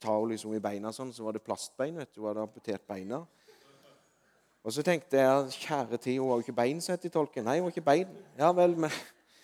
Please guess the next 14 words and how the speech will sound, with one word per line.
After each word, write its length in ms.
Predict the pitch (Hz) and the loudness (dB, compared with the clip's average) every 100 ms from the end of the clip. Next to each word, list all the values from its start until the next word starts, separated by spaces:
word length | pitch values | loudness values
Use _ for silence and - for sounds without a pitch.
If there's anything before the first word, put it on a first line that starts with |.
| _ _ _ _ | _ _ _ _
Og 160 | 160 185 | 4 8
da 60 | 214 | 8
måtte 240 | 226 202 190 | 6 4 6
jeg 140 | 180 | 8
være 220 | 175 151 151 | 8 8 4
så 140 | 165 | 4
ærlig 300 | 170 131 131 | 4 6 6
at 220 | 151 - - | 6 2 0
jeg 160 | 120 | 2
visste 300 | 165 214 - | 2 0 0
jo 80 | 139 | 0
at 80 | 143 | 0
Gud 220 | 131 120 113 | 0 0 0
kunne 400 | 151 113 113 120 | -2 0 0 0